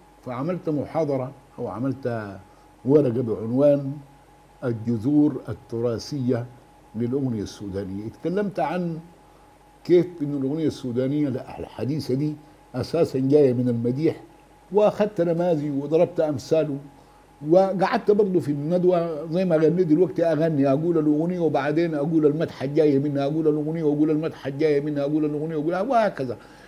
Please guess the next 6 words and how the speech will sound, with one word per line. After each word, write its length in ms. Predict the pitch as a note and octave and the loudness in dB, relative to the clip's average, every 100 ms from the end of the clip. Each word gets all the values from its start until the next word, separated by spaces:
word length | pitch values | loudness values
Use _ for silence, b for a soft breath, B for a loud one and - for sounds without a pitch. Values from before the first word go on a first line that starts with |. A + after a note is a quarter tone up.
| B | B
حوالي 460 | - C3 D3+ D#3 D3 | -4 4 8 8 6
ستة 400 | - F#3+ - E3+ | 2 -6 0 2
أغنيات 680 | D3+ C#3+ C#3+ C#3+ E3 E3+ D3+ | 2 -2 -2 2 2 2 -2
مع 240 | C3+ A#2 | -4 -4
ستة 320 | A#2+ E3 - | -4 -8 -4
مدايح. 460 | B2+ B2 A#2 E2+ - | -2 0 -2 -4 -12